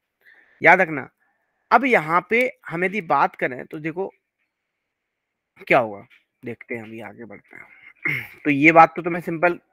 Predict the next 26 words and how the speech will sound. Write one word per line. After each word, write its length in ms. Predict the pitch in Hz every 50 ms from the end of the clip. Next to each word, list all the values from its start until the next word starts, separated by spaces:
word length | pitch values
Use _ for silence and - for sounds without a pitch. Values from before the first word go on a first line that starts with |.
| _ _ -
थोड़ी 200 | - 160 156 170
सी 120 | 160 - 175
बात 200 | 156 165 160 160
है, 100 | 180 170
समझ 200 | - 170 156 160
में 140 | 160 170 170
आई 160 | 160 160 170 190
ना? 120 | 190 175 151 - - - - - 170 170 - 180 175 - - - _ _ _ _ _ -
बोलो, 260 | 151 180 180 147 - _ _ _ _ _ _ _ _ _ -
यहाँ 260 | 131 135 131 135 143 147 -
पे 200 | 170 175 185 165
simple 520 | 165 - 165 147 151 - - 165 165 185 190 _ _ _ _ _ -
क्या 80 | 160
यूज़ 240 | 156 160 170 170 -
करेंगे? 260 | - 175 170 175 185
देखो, 200 | 180 165 143 143
सबसे 300 | 135 - 143 - - 170
पहले 180 | 156 160 160 165
तो 120 | 160 - - -
एमएन 260 | 151 156 160 165 170
प्लस 240 | 151 - 160 156 - -
टू 80 | 165 160
आयन 180 | 160 156 156 156
का 80 | 151 165
यूज़ 240 | 151 143 139 127 -
करेंगे। 380 | - 123 120 117 120 123 127